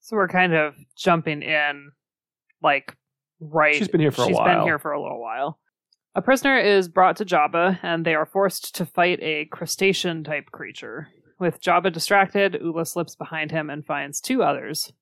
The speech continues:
Speaker 1: Yarna, an Askajian dancer, and a gold three P O unit.
Speaker 2: Wonder who that is.
Speaker 1: Yarna had apparently comforted her after that morning's beating.
Speaker 2: C three P O speaks to her in Twi'leki, surprising Ula. He apologizes for his condition.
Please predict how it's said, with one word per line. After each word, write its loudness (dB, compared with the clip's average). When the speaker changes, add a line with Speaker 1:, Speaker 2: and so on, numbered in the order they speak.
Speaker 1:
Yarna, 2
an 2
Askajian 0
dancer, -4
and 0
a -2
gold -4
three -8
P -14
O -14
unit. -18
Speaker 2:
Wonder -8
who -4
that -4
is. -8
Speaker 1:
Yarna 4
had 2
apparently 0
comforted -4
her -2
after 2
that -2
morning's -6
beating. -10
Speaker 2:
C 2
three 2
P 4
O 8
speaks 0
to -2
her 4
in 2
Twi'leki, 2
surprising 4
Ula. 0
He 4
apologizes 6
for 2
his 2
condition. -4